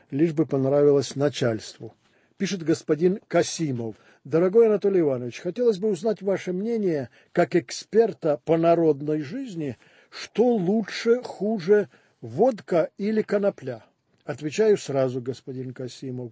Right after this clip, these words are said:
в неумеренных количествах хуже и то, и другое, а в умеренных пока что лучше, пожалуй, водка. Я говорю «пока», потому что народ к ней более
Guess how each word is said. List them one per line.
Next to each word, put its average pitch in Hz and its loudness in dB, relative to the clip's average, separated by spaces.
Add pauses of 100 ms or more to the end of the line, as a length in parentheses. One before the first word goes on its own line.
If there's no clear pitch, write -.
(120)
в 123 -10
неумеренных 160 2
количествах 135 -8 (300)
хуже 196 0
и 156 -2
то, 185 0
и 202 2
другое, 123 -4 (340)
а 151 2
в 151 2
умеренных 165 2 (260)
пока 165 -2
что - -4
лучше, 185 -6
пожалуй, 170 -2
водка. 127 0
Я 139 -2
говорю 151 0
«пока», 151 -6
потому 170 -6
что - -8
народ 160 -2
к - -18
ней 175 -2
более 175 2